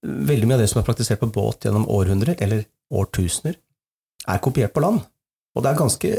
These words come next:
rake pucker, du sier det som det er, holder ing-, legger ingenting imellom. Og, og, og det kjennetegner ofte nordlendinger, og,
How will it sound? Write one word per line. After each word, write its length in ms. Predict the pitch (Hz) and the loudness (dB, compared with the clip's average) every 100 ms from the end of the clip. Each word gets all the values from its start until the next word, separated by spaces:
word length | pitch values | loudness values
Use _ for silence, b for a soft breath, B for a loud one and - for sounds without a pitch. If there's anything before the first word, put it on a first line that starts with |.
| - 151 | -2 0
rake 300 | 143 - - | 0 0 -2
pucker, 400 | - - - - | -2 -4 -2 -2
du 40 | 147 | -2
sier 260 | - 107 | 0 0
det 80 | 107 | 0
som 100 | 131 | 0
det 120 | 127 | 0
er, 100 | 185 | 2
holder 240 | 135 120 131 | 2 2 0
ing-, 140 | 120 | 0
legger 200 | 120 123 | 2 2
ingenting 420 | 135 110 101 123 143 | 2 2 2 2 2
imellom. 400 | 120 110 190 226 _ _ _ _ _ 147 | 2 0 0 -2 _ _ _ _ _ 0
Og, 120 | 143 | 2
og, 300 | 147 - 147 - | 4 2 0 2
og 80 | 120 | 2
det 140 | 139 | 2
kjennetegner 560 | - 117 98 101 120 131 | 2 0 0 0 2 0
ofte 280 | - - 117 | -2 -2 0
nordlendinger, 540 | 117 92 90 92 143 | 2 2 2 2 2
og, 120 | 147 | 2